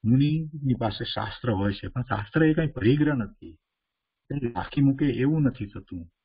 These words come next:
શાસ્ત્ર એ, એ પોતાની સાધનાને માટે એ શાસ્ત્ર રાખે છે અને પછી એનો,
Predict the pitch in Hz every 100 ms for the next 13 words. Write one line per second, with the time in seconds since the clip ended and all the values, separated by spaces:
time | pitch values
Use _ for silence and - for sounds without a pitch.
0 | _ _ _ - 104 - - 123 165 165
1 | 135 - _ _ 139 131 - - - _
2 | _ _ _ _ - 104 104 107 120 135
3 | 123 87 90 107 123 123 104 104 127 -
4 | 123 131 127 139 123 - 95 - - 127
5 | 123 - _ _ - 95 - 165 170 190
6 | 180 _ _ - 165 160 156 - - 151
7 | 123